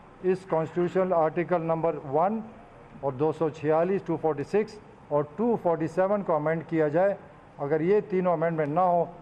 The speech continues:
تو اس کا مطلب ہے کہ یہ اس میں کوئی مرجر نہیں ہو رہا اور یہ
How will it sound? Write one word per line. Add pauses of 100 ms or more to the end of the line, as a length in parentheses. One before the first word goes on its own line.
(140)
تو
اس
کا (120)
مطلب
ہے (320)
کہ
یہ
اس
میں (400)
کوئی
مرجر
نہیں
ہو
رہا (300)
اور (100)
یہ